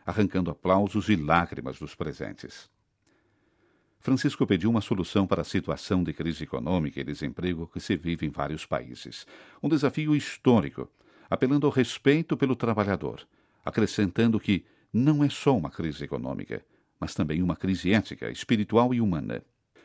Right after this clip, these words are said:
fruto de uma escolha mundial, de um sistema econômico que leva a essa tragédia. A crise econômica vivida em muitos países gera nas pessoas que perdem o trabalho sofrimento, porque priva a pessoa de sua dignidade.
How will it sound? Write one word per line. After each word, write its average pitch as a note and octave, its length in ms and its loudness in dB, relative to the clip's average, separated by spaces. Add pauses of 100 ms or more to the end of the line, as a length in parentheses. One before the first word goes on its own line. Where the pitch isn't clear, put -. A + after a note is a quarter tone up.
(100)
fruto C3 400 2
de A#2 80 4
uma C3 160 6
escolha C3 340 2
mundial, D#2 480 -2
de A2+ 80 2
um A#2+ 60 4
sistema D3 420 0
econômico C#3 500 4
que C#3+ 220 4
leva C3 440 6
a - 20 2
essa B2 260 -2
tragédia. - 640 -8 (640)
A C2+ 100 -4
crise F2+ 380 2
econômica F2+ 480 2
vivida F2 400 2
em E2+ 40 6
muitos F2+ 320 2
países F2+ 440 0
gera G#2 320 2
nas G2 160 -2
pessoas G2+ 560 0 (260)
que F#2 100 0
perdem F2 520 0
o D#2 60 -4
trabalho D2+ 520 -4 (340)
sofrimento, - 720 -6 (520)
porque A2 240 2
priva D3 480 2
a - 20 -4
pessoa F#2+ 640 -4 (240)
de G#2+ 100 -2
sua C#2+ 300 -8
dignidade. C#2 720 -10